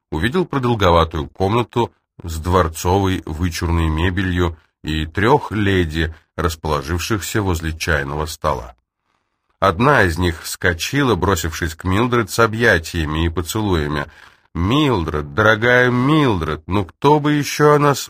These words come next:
вспомнил, если бы не ты?» На лице у Милдред заиграла счастливая улыбка. «Это Джеймс», сказала она, ставя его перед собой.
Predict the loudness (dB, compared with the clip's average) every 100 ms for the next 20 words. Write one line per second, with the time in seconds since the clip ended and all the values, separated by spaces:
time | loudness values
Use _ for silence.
0 | -10 -10 -2 2 2 2 0 0 -2 -2
1 | -2 0 0 -2 -2 -4 -4 _ _ _
2 | _ _ -8 -2 -2 -2 -2 0 0 2
3 | 0 0 -4 -8 -12 -4 -2 0 2 4
4 | 4 0 -6 -8 -8 -8 -6 -6 -8 -10
5 | -10 -10 -10 _ _ _ _ 2 4 4
6 | 4 2 0 -8 -4 2 2 0 -6 -10
7 | -12 -12 -6 -2 2 2 4 4 2 2
8 | 2 0 0 0 2 0 0 -2 -6 -6
9 | -4 -4 -6 -10